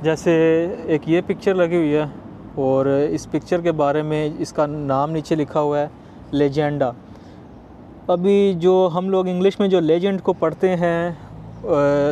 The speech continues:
तो ये जो females होती हैं उनके एंड पे ए लगा देते हैं, जिनका नाम था Leonor Rosa दे Silva।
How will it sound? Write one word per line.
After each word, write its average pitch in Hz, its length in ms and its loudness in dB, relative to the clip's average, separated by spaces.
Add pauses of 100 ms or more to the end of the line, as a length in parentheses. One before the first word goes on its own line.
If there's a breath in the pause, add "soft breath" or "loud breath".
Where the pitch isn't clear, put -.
तो 151 100 2
ये 156 320 4
जो 151 200 2
females 180 440 2
होती 165 220 2
हैं 175 60 4
उनके 165 180 0
एंड 156 220 -2
पे 160 200 0 (100)
ए 151 120 4
लगा 131 320 0
देते 123 260 -4
हैं, 117 180 -6 (1300 loud breath)
जिनका 151 300 0
नाम 147 300 -2
था 156 360 2
Leonor 151 640 0
Rosa 147 440 0
दे 143 160 0
Silva। 120 420 -4